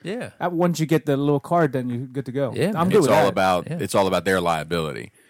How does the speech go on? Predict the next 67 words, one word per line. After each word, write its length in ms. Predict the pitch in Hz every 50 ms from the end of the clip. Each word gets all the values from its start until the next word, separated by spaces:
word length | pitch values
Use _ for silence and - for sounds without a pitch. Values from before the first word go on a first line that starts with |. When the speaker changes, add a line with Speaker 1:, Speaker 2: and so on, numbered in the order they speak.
| _ -
Speaker 1:
I 160 | - 170 185
hear 100 | 170 127
you. 180 | 95 82 87 117 117
Speaker 3:
You 80 | 87
know? 220 | 87 85 82 82 82
Speaker 1:
I 120 | - 123 151
hear 80 | 147 -
Speaker 2:
Dude, 80 | 214
Speaker 1:
you. 40 | 202
Speaker 2:
I 40 | 170
hate 220 | 156 - - 156 135
a 80 | 117
hassle. 400 | 98 117 120 104 - - 110 110 - - - _ -
I'm 80 | - 156
Speaker 3:
Yeah, 180 | 156 151 - 143
Speaker 2:
really, 80 | 165 160 151
like, 140 | 131 - -
Speaker 3:
I 40 | 156
just 280 | - 160 - - - - - - -
Speaker 2:
it's 140 | 185 180
just 100 | - 262 -
a 40 | -
bother. 280 | - 185 170 170 156
It 100 | 156 147
just 120 | - 220 -
takes 160 | 233 247 -
the 140 | - 175 160
whole 260 | - - 180 180 180
fucking 320 | 165 - 170 160 - 143 131
fun 180 | - 151 143
out 60 | 135
of 40 | 127
everything 320 | 127 131 127 123 120 120 110
for 60 | 113
Speaker 1:
You 60 | 113
Speaker 2:
me. 80 | 107 107
Speaker 1:
guys 420 | 127 139 143 139 131 113 - - -
Speaker 3:
I'm 60 | 143
down 220 | 139 151 170 185 180
for 140 | - 135 113
so 320 | - - - 147 135 143
much 180 | 143 135 127 -
other 180 | 127 120 113 110
shit. 340 | - - 190 180 143 95
I 100 | 73 87
just, 240 | 101 98 127 120 - -
I'm 120 | 113 123
not 200 | 135 139 143 139
gonna 160 | 143 139 135
go 280 | 120 117 123 123 117 113
through 260 | - - 120 120 110
all 220 | 110 110 110 110
the 100 | 104 101
rigmarole 800 | 95 110 127 120 127 123 117 113 113 113 110 110 110 107 104 104
for, 460 | 101 - - 98 92 92 90 85 - - _ _ _ _ -
Speaker 1:
Can 100 | - - -
Speaker 3:
uh, 20 |
Speaker 1:
you, 60 | -
can 180 | - - - - _ _ _ -
you 60 | 127
hand 120 | 143 156 139
me 60 | 113
that 140 | 101 98 95
Speaker 3:
for 100 | 123 101
part 320 | - - 135 127 117 113
Speaker 1:
that, 180 | 107 113 120
Speaker 3:
A. 40 | 120